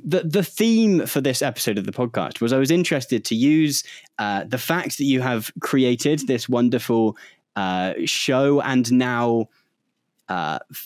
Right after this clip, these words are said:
film a-, sort of adaptation of it. I get a, a sort of pro shot,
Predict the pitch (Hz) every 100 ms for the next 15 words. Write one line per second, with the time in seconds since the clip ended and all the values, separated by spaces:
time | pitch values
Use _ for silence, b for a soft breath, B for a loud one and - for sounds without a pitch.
0 | - _ - 123 143 160 156 123 - -
1 | 147 147 - - 143 156 - 147 - -
2 | - 180 190 143 143 139 123 - B 147
3 | 147 131 - 143 156 - 185 190 -